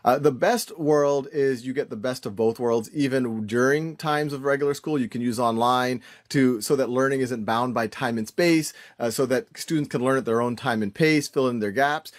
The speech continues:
And then the in-person should always be about interaction. How do we leverage the humans when they're, when they're in the room together? And so if they do have to shut down physically, when they're using other tools, uh, like video conferencing,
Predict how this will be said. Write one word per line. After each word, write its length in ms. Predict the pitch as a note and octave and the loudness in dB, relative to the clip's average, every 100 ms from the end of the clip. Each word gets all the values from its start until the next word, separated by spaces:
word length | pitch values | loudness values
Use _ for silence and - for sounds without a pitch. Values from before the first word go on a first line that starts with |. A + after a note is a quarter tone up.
| - | -10
And 100 | - | -2
then 80 | D#3 | 0
the 180 | D3 D3+ | -2 0
in-person 600 | G3+ C4 G#3+ D3+ C3 C3+ | 0 0 0 0 -2 -6
should 160 | B2+ C3 | -4 -2
always 380 | C3 D3 C#3+ | 0 0 -2
be 120 | B2+ C3+ | -4 -2
about 260 | B2 A#2 - | -2 -2 -4
interaction. 720 | C3 B2+ A2 A2 B2 - G2+ | -8 -4 0 0 -2 -4 -4
How 120 | B2 | 0
do 60 | E3+ | 0
we 100 | D3+ | 0
leverage 400 | B2+ C3 C3 B2 | 0 0 -2 -6
the 100 | A#2+ | -6
humans 320 | B2+ B2 A#2 | -4 -4 -2
when 200 | A#2 G#2+ | -2 0
they're, 180 | G#2 G2+ _ | 0 -2 _
when 220 | C3 C#3+ | 2 4
they're 160 | C3+ B2+ | 2 0
in 100 | A#2 | 0
the 80 | |
room 260 | G#2+ A#2 C#3+ | -2 -2 -4
together? 440 | B2+ F#2 D#2+ D#2+ - - - | -4 -6 -6 -8 -12 -18 -4
And 120 | - C#3 | 0 4
so 100 | E3+ | 4
if 100 | E3+ | 4
they 140 | E3+ | 0
do 240 | C3 A3 | 0 0
have 200 | C4 F3 | 0 0
to 220 | - C#3 - | 0 0 -2
shut 300 | - - D#3 | -10 -4 -2
down 240 | C3 C3 A#2+ | 0 -4 -6
physically, 640 | - E3 F3 D3 A2+ G#2 - - - | -6 -6 -4 -4 -4 -4 -10 -20 0
when 100 | C#3+ | 4
they're 100 | D3+ | 4
using 280 | E3 D3+ - | 2 -2 0
other 280 | D#3 D3+ E3 | 0 0 -4
tools, 560 | D#3 D3 C3+ A#2+ G#2 | -2 0 2 0 -4
uh, 40 | A#2 | -8
like 400 | A2+ A#2 A#2+ G#2 | -6 -4 -2 -2
video 280 | A2+ C3+ C3 | -2 0 0
conferencing, 580 | D3+ D3+ C#3+ B2 G#2 | -2 -6 -6 -6 -6